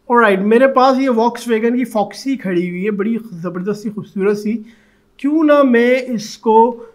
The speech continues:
आ, मैं एक क्या करें इसके, इसके साथ हम ये करते हैं कि इसका जो पीछे वाला हिस्सा है वही सामने लगा देते हैं, तो एक अजीब तरह की बनती है, लेकिन, आ, बड़ी मज़ा आएगा हमें ये बनाने में। तो आइए इसको ज़रा देखते हैं।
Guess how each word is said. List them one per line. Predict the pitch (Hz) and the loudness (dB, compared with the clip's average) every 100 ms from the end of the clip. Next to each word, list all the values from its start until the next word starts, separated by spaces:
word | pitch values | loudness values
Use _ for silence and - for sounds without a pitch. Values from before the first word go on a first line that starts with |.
| _ 208 | _ -4
आ, | 175 175 175 175 | -2 -2 -2 -4
मैं | 175 180 180 190 180 175 180 208 202 240 | -6 -8 -8 -6 -8 -8 -12 -16 -14 -4
एक | 190 185 214 202 202 - - _ _ _ - | -4 -2 2 4 2 -4 -14 _ _ _ -2
क्या | 220 247 | 2 2
करें | 247 247 | 4 4
इसके, | 254 247 247 254 | 4 0 -4 -4
इसके | 240 - | -4 -4
साथ | 226 226 | 0 0
हम | 226 226 | 0 -2
ये | 220 | -4
करते | 202 214 | -4 -4
हैं | 220 | -8
कि | |
इसका | 214 220 | -8 -8
जो | 202 | -8
पीछे | 208 185 233 | -8 -6 -2
वाला | 220 214 | 0 0
हिस्सा | 185 220 | -2 -4
है | 214 | -6
वही | 214 220 | -6 -4
सामने | 190 185 196 | -2 0 -2
लगा | 190 180 | 0 0
देते | 180 180 | 0 -2
हैं, | 202 | -4
तो | 208 | -2
एक | 208 | -2
अजीब | 202 185 233 - | -4 -6 -10 -4
तरह | 233 | -2
की | 202 208 | -2 -4
बनती | 185 175 170 208 | -8 -8 -10 -8
है, | 220 233 | -6 -4
लेकिन, | 190 190 208 208 - - - - | -4 -4 -8 -10 -16 -20 -16 0
आ, | 185 175 175 | 2 2 0
बड़ी | 175 208 | -2 -2
मज़ा | 208 196 208 | 0 2 4
आएगा | 180 170 180 | 4 2 -4
हमें | 175 185 | -6 -6
ये | 190 | -6
बनाने | 175 160 156 175 | -6 -6 -6 -6
में। | 196 220 | -8 -12
तो | - _ _ 202 | -16 _ _ -4
आइए | 185 | -2
इसको | 196 - 202 | -4 -6 -6
ज़रा | 190 | -4
देखते | 170 156 156 | -4 -6 -8
हैं। | 226 | -12